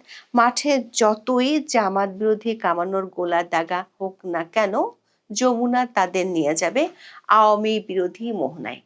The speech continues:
এনসিপির আহ্বায়ক নাহিদ ইসলাম তো আরও এক ধাপ এগিয়ে সরাসরি ভারতের উপর দোষ চাপিয়ে দিলেন। তিনি বললেন, দিল্লিতে বসে বাংলাদেশ বিরোধী সব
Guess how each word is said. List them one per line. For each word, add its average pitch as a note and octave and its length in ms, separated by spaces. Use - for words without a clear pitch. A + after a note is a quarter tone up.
এনসিপির G#3+ 360
আহ্বায়ক A3+ 360
নাহিদ A3 220
ইসলাম A3+ 300
তো A#3 200
আরও A#3+ 260
এক D#3 240
ধাপ F3 180
এগিয়ে G#3 320
সরাসরি C4+ 560
ভারতের C4 520
উপর A#2+ 260
দোষ A3 460
চাপিয়ে - 340
দিলেন। - 260
তিনি C4 160
বললেন, C4+ 480
দিল্লিতে C4 480
বসে D4 380
বাংলাদেশ G3+ 540
বিরোধী A#3 320
সব G#3+ 460